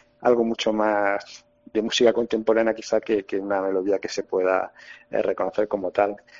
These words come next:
Pero bueno, la experiencia es simplemente ver cómo la,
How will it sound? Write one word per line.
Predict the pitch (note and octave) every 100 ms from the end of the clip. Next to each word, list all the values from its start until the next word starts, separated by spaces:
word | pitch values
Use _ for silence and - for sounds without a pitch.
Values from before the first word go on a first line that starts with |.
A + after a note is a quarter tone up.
| -
Pero | B2+
bueno, | D3+ C#3+
la |
experiencia | - - D3+ E3+
es | D#3+
simplemente | E3+ D3+ D3+ D3 D#3 D3 -
ver | C3 C3+
cómo | D3+ C3 A#2
la, | A2 G#2+